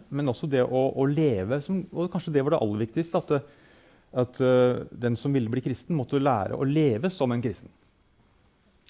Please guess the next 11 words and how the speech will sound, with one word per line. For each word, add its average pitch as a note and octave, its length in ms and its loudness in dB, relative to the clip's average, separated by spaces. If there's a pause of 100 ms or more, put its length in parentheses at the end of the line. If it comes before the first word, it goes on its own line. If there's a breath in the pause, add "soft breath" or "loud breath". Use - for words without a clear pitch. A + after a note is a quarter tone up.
(2250 soft breath)
Eh, - 180 -14 (380)
ellers E3 180 4
så F3 80 0
kunne D3+ 160 4
det C#3+ 60 8
være A#2+ 260 8 (1500 loud breath)
rett A#2 160 -2
og C3 80 -4
slett B2+ 240 -6 (160)
eksorsisme, C#3+ 760 -6 (180)
altså C#3 240 -8